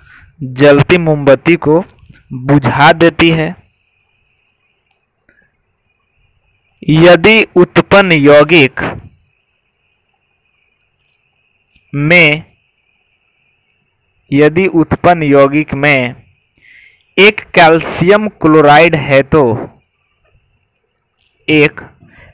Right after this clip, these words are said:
कैल्शियम क्लोराइड है तो इस अभिक्रिया के लिए, तो इस अभिक्रिया के लिए संतुलित रासायनिक समीकरण लिखिए,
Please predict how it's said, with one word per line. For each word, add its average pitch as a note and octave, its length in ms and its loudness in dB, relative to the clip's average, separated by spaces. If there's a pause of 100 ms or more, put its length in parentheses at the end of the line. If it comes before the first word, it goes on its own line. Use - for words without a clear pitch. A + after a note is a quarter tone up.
(140)
कैल्शियम D#3 720 0
क्लोराइड C#3 600 2
है B2+ 260 -2
तो B2 480 -2 (840)
इस A#3 260 0
अभिक्रिया D#3 800 0
के D3+ 220 -2
लिए, B2 340 -2 (1000)
तो C3+ 320 -2 (340)
इस A3 220 -2
अभिक्रिया D3 760 0
के C#3+ 220 -4
लिए A#2 300 -4 (720)
संतुलित F3+ 840 -2
रासायनिक D3+ 720 0
समीकरण C3+ 720 -4
लिखिए, A2 580 -6